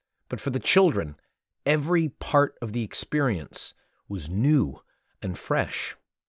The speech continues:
And from time to time, something would leap from the water,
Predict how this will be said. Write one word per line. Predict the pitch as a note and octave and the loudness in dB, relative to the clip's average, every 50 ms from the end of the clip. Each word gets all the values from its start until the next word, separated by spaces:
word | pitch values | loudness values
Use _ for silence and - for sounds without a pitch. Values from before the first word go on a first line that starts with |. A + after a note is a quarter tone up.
| _ _ _ _ _ _ - | _ _ _ _ _ _ -2
And | C3 B2 A2+ | -2 0 0
from | B2 A#2 A2 | 0 -2 -2
time | - - C3+ D3+ D#3 D#3+ D3+ | 0 0 2 2 2 2 0
to | C#3 | 0
time, | - - - - D3+ D3+ D3 C3+ A#2+ A2 G#2+ | -4 -4 -2 0 2 4 4 4 2 2 0
something | - - C#3 C#3+ D3+ - D#3+ D#3+ D3+ | 0 0 0 0 0 0 0 0 0
would | C3 A#2+ G#2 | 2 2 0
leap | G2 G2 A2+ D3+ E3 - - - _ - | 0 2 0 0 0 -2 -4 -10 _ -10
from | - - C3+ B2 A#2 | -6 -2 0 0 0
the | A2+ | 0
water, | G#2 G#2 A2 B2+ C3+ B2+ G2 D2+ - | 0 0 0 0 0 0 -2 -6 -8